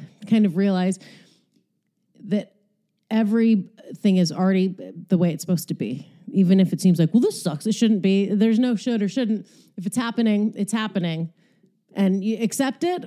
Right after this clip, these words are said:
or don't. Uh, it, it's a lot easier if you just accept what's happening in life and, uh, 'cause, I mean, what's your other option? Just rail against it? That's borderline mental illness, right?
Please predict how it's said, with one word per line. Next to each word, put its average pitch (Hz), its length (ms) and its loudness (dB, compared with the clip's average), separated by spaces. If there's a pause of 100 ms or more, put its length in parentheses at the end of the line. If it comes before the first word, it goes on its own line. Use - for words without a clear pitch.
or 220 360 4
don't. 185 300 4 (140)
Uh, 180 180 -2
it, 180 260 -2
it's 220 140 2
a - 20 4
lot 233 140 4
easier 247 220 4
if 202 60 0
you 240 80 4
just 180 120 -2
accept 202 380 -2
what's 220 160 2
happening 233 360 0
in 247 100 2
life 262 240 0 (600)
and, 196 300 6
uh, 170 400 2 (240)
'cause, 180 400 2
I 208 60 4
mean, 185 200 4
what's 185 200 2
your 180 100 4
other 160 140 2
option? 156 380 -4 (120)
Just - 140 -14
rail 190 380 4
against 180 380 4
it? 277 180 -4 (1500)
That's 220 160 2
borderline 233 520 2
mental 175 260 4
illness, 160 420 0 (360)
right? 170 280 0